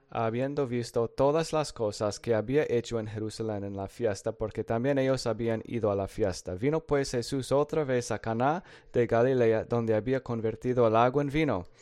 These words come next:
Y había en Capernaum un oficial del rey cuyo hijo estaba enfermo. Este,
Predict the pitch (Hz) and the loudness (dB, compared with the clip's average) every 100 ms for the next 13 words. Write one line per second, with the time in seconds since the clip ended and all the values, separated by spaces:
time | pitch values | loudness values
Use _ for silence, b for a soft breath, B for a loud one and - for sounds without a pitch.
0 | B B B B B B 127 123 147 147 | B B B B B B 2 4 4 0
1 | 127 113 131 123 120 117 123 156 196 202 | 0 0 2 0 0 0 2 0 -2 -6
2 | - 151 175 165 139 143 139 135 123 120 | 0 2 4 2 2 2 4 4 4 4
3 | 117 117 - 151 143 135 123 123 113 113 | 4 2 0 2 2 0 0 -2 0 0
4 | 110 107 117 113 - 107 135 - 147 | 0 -2 0 0 0 -2 -2 -2 -4